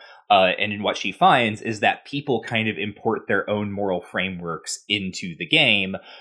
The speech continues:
And so that's why we get this woman who thinks she basically wants, she does not want to hurt things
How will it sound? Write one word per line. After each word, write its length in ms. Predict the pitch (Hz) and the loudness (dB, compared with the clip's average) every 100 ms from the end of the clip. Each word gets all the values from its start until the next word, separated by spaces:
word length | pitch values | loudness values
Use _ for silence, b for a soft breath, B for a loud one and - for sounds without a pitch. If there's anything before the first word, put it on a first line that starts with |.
| B 107 | B -6
And 140 | 104 | -2
so 140 | 117 | -2
that's 240 | 98 107 - | 0 -2 0
why 120 | 104 | 0
we 100 | 98 | 0
get 180 | 95 101 | -4 -4
this 180 | 95 - | -8 -4
woman 300 | 151 120 107 | -2 0 -2
who 460 | - 104 92 90 _ | -4 -8 -6 -10 _
thinks 260 | 110 98 - | -4 -4 -6
she 180 | - 120 | -8 0
basically 460 | 113 110 117 107 | 0 0 -6 -6
wants, 300 | 95 98 - | -4 -6 -4
she 80 | 131 | -4
does 200 | 117 113 | -2 0
not 200 | 120 113 | 0 0
want 260 | 101 101 - | -2 -4 -6
to 100 | - | -6
hurt 360 | 160 185 - | -2 -2 -2
things 560 | 123 95 82 92 - | -4 -4 -6 -12 -14